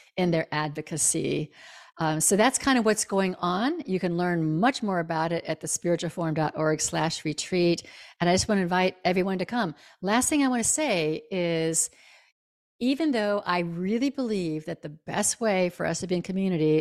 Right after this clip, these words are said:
is face-to-face, you know, touching, being able to see each other's faces and be together, and it's so wonderful to be together,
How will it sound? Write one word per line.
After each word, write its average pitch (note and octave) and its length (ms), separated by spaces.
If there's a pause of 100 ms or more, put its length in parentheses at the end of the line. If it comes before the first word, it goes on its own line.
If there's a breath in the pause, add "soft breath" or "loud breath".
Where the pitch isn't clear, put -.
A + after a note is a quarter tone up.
is D#3+ 280
face-to-face, F3+ 960
you F#3 80
know, D#3+ 260 (320 loud breath)
touching, G#3 600
being F#3 220
able F3 100
to E3+ 40
see B3+ 200
each C4 200
other's A#3+ 380
faces A#3 760
and G3 180 (140)
be B3+ 160
together, G#3 580
and F#3 80
it's F#3+ 140
so G#3 120
wonderful G3 560
to E3 80
be E3 160
together, - 580